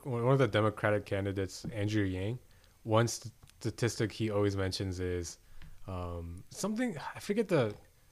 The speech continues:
do you rem-, do you know what I'm talking about? I think he's, it's like eighty percent of people, if they had a surprise five hundred dollar bill, wouldn't be able to pay for it.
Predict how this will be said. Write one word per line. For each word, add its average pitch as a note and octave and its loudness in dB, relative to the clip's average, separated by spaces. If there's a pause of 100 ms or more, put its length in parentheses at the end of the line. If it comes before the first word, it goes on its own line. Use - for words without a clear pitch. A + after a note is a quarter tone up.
(380)
do C#3 6
you G3 10
rem-, G3 0 (240)
do - 2
you - 8
know E3 8
what F3+ 8
I'm E3 6
talking B2+ 4
about? B2+ 4
I B2 0
think F#3+ 0
he's, - -4
it's - -2
like B2+ 4 (160)
eighty C3 6
percent B2+ 0
of A2 -2
people, A2 0 (440)
if G2+ -8
they A#2+ 2
had A#2 6
a A2 4
surprise G#2 0
five G#2 0
hundred G#2 0
dollar F#2+ 0
bill, G2+ 2
wouldn't G2+ 0
be G2 -2
able F#2+ -2
to - -14
pay F#2+ -6
for B2+ -4
it. D#3 -8